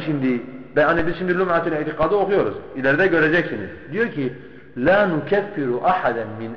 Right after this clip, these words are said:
ehlil kıbleti bi zenbin illa iza istehallehu." Biz ehli kıbleden hiç kimseyi tekfir etmeyiz.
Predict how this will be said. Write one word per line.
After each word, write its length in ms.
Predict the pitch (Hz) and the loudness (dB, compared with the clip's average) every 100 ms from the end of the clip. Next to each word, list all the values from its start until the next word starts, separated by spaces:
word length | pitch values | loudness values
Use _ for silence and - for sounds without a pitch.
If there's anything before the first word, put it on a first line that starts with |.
| - | -2
ehlil 380 | 180 139 131 110 - | -2 -2 -6 -6 -8
kıbleti 680 | 113 113 160 175 120 98 - | -10 0 2 4 0 -6 -6
bi 140 | 123 117 | -6 0
zenbin 520 | 185 233 220 269 254 - - - - | 0 0 0 0 0 -8 -16 -14 -4
illa 400 | 202 180 147 135 | 0 4 4 6
iza 260 | 175 151 | 4 2
istehallehu." 600 | 131 - 113 117 110 92 85 - - - - - - - | 0 -2 -2 0 0 -4 -8 -16 -20 -20 -20 -20 -20 -10
Biz 260 | 123 240 247 - - - - | 2 4 4 0 -14 -16 -2
ehli 360 | - 185 175 175 | 2 4 4 4
kıbleden 420 | - 156 180 214 | 2 4 4 4
hiç 160 | 214 - | 2 -2
kimseyi 360 | 220 202 202 | -4 2 2
tekfir 320 | 202 247 - 175 | 4 0 2 2
etmeyiz. 360 | 151 143 107 | 2 2 0